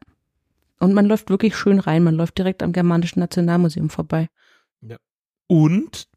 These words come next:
Speaker 2: zu beiden Seiten, also es ist relativ unterirdisch, muss man in Nürnberg auch sagen, weil es gibt auch U-Bahn-Stationen, die einfach oben sind.
Speaker 1: Ja, selten aber.
Speaker 2: Ja.
Speaker 1: Die sind dann eher Richtung Fürth.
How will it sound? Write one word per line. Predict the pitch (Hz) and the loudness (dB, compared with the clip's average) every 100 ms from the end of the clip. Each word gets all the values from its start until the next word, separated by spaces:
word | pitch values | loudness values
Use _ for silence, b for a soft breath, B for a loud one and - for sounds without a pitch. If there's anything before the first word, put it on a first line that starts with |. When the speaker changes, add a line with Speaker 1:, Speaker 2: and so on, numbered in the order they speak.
| _ | _
Speaker 2:
zu | - 139 | -12 -4
beiden | 120 120 156 | 0 0 -2
Seiten, | 156 135 151 156 156 _ _ _ _ | 0 0 0 -4 -8 _ _ _ _
also | - 139 | -4 -4
es | 156 160 | -4 -6
ist | - - _ - | -10 -14 _ -6
relativ | 120 123 127 143 170 - - 151 139 - - _ | -6 -2 2 4 2 0 -6 -4 -6 -14 -20 _
unterirdisch, | 156 139 151 151 170 214 - B | -6 2 2 2 0 -2 -6 B
muss | - 151 | -2 0
man | 156 | 2
in | 151 | 2
Nürnberg | 156 160 | 2 2
auch | 143 - | 0 0
sagen, | 156 151 131 | 0 0 0
weil | - | -2
es | - | -2
gibt | - | -4
auch | 135 - | -6 -2
U-Bahn-Stationen, | 147 131 127 - 131 | -4 -2 -6 -6 -2
die | 117 | -2
einfach | - | -4
oben | - 160 151 107 | 0 0 2 -4
sind. | - 147 - - | -4 -10 -10 -2
Speaker 1:
Ja, | 208 - _ _ _ _ | -2 -2 _ _ _ _
selten | - 147 - 160 | -4 -4 -2 -4
aber. | 151 147 - | -2 -6 0
Speaker 2:
Ja. | 139 | 2
Speaker 1:
Die | 180 | 4
sind | 185 | 4
dann | 165 | 2
eher | 160 165 | 0 -2
Richtung | 151 156 | -4 -8
Fürth. | - 156 | -4 -6